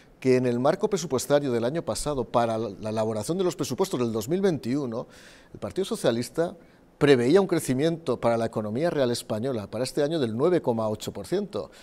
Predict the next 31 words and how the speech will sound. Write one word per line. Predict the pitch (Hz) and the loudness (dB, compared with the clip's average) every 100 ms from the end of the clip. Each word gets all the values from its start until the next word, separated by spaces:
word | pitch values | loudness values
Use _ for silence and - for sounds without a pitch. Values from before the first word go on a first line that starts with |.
| - | -10
y | 104 | -2
vamos | 127 160 160 | 0 0 -2
a | |
crecer | 131 120 160 | -4 -2 -2
el | 117 | 0
cuatro | 151 - - | 0 -2 -6
coma | 147 117 | -2 -2
cinco | - 117 110 | -2 -4 -6
por | 98 92 | -8 -8
ciento. | 180 190 - 95 - - | -6 -6 -8 -12 -14 -12
En | 104 | -4
mi | 123 | -2
época | 160 185 160 | -2 0 2
de | |
gobierno | 131 127 143 156 | 2 2 0 0
nos | 143 117 | -2 -4
equivocamos | 117 110 143 156 165 | -6 -4 -2 -2 -2
una | 151 131 | 2 2
décima | 127 143 170 170 | 2 -2 0 0
y | |
nos | 156 139 | 0 -4
mataban | 98 185 214 107 98 - - | 2 6 8 6 -2 -14 0
mediáticamente. | 127 123 135 110 151 214 120 - - | 2 4 2 0 0 -2 -4 -6 -14
Es | 110 | -4
que | - | -2
se | 160 | 2
han | 170 | 2
equivocado | 156 151 175 190 | 2 2 4 4
en | |
cinco | - 226 190 - | 2 0 2 4
puntos, | 262 226 - 123 107 | 2 0 0 0 0